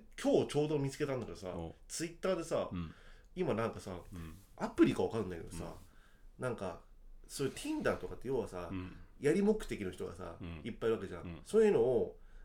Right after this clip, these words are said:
Speaker 1: あのー、まあ、抜きにした、
Speaker 2: うん。
Speaker 1: なんかそういうマッチングサイトみたいなのできたらしくて、
Speaker 2: うん。
Speaker 1: 男女ペアで登録するんだって。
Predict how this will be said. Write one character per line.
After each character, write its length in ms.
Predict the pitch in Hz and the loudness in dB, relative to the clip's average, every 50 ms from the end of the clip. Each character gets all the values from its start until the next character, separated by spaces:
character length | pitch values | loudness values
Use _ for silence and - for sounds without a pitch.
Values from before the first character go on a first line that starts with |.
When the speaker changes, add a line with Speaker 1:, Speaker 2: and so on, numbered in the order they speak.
| - - | -10 -4
Speaker 1:
あ 120 | 110 113 110 | -2 0 0
の 580 | 107 104 107 104 104 101 101 101 98 98 95 | 0 0 0 0 0 0 0 0 0 -2 -2
ー、 40 | 95 | -2
ま 100 | 110 113 | -2 -2
あ、 240 | 98 90 - - 107 | -4 -4 -6 -4 2
抜 160 | 127 175 202 | 4 4 4
き 140 | 202 - 165 | 4 2 0
に 140 | 127 104 90 | 0 0 -2
し 80 | - | -4
た、 320 | - 104 95 90 85 80 - | -6 -4 -4 -4 -4 -6 -8
Speaker 2:
う 40 | - | -10
ん。 180 | 85 82 80 - - | -10 -10 -10 -10 -6
Speaker 1:
な 100 | - 131 | -4 -4
ん 40 | 113 | -4
か 60 | 98 | -2
そ 160 | 95 - 113 110 | -2 0 0 2
う 40 | |
い 80 | 107 104 | 2 0
う 80 | 101 - | -4 -6
マ 120 | - 117 117 | -4 -6 -4
ッ 40 | 113 | -4
チ 200 | - - 143 143 | -4 -4 -2 -2
ン 20 | |
グ 60 | 139 | 0
サ 120 | 135 147 131 | 2 2 0
イ 60 | 113 | 0
ト 60 | 107 | 0
み 60 | 92 | -2
た 60 | 92 | -2
い 20 | 90 | -2
な 40 | 87 | -4
の 60 | 95 | -4
で 20 | |
き 60 | - | -6
た 60 | - 95 | -6 -8
ら 80 | 98 - | -6 -6
し 60 | - | -8
く 100 | - - | -10 -8
て、 140 | - 95 87 | -8 -6 -6
Speaker 2:
う 20 | |
ん。 220 | 85 90 87 - - - - - - - - - - - - - - - | -6 -8 -10 -10 -14 -16 -20 -20 -20 -20 -20 -20 -20 -18 -16 -12 -4 2
Speaker 1:
男 260 | 120 117 269 285 208 | 2 2 2 2 0
女 100 | 117 104 | -2 -2
ペ 180 | - - 156 160 | 0 2 4 4
ア 20 | |
で 80 | 127 98 | 4 4
登 200 | 90 90 92 90 | 2 0 -2 -4
録 120 | 87 - | -4 -6
す 80 | - 98 | -8 -10
る 60 | 87 | -10
ん 20 | |
だ 40 | 85 | -10
っ 20 | - | -12
て。 160 | - - | -14 -16